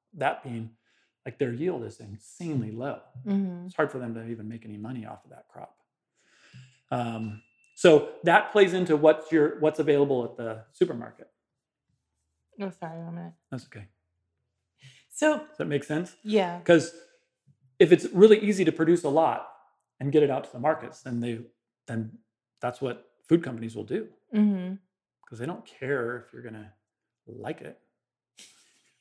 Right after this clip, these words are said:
Speaker 1: They just want you to buy it.
Speaker 2: So eating, I mean, this seems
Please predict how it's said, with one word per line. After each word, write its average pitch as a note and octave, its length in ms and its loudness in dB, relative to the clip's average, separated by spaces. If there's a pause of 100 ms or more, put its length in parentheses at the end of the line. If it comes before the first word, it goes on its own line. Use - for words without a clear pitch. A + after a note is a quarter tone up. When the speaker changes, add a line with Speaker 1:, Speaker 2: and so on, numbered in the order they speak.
(760)
Speaker 1:
They E3+ 80 -6
just F#3 140 -12
want E3 160 -14
you C3+ 60 -8
to A2+ 60 -10
buy A2 220 -10
it. A2 140 -14 (1120)
Speaker 2:
So C4+ 420 4 (1800)
eating, E4 440 2
I B3 40 0
mean, B3 260 4
this C4+ 180 -4
seems F4 200 -4